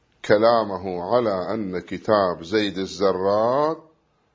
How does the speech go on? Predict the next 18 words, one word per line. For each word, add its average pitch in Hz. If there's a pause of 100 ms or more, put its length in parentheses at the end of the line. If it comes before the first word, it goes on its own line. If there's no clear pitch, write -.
(140)
له 120
نسخة 127
واحدة 110
أو 131
عدة 156
نسخ 160
لكن 147
غير 151
مختلفة، 113 (2250)
فحينئذ 110
يصح 104
تعويض 113 (1900)
طريق 113
الشيخ 113
الذي 104
لم 120
يذكر 113
أصلا 127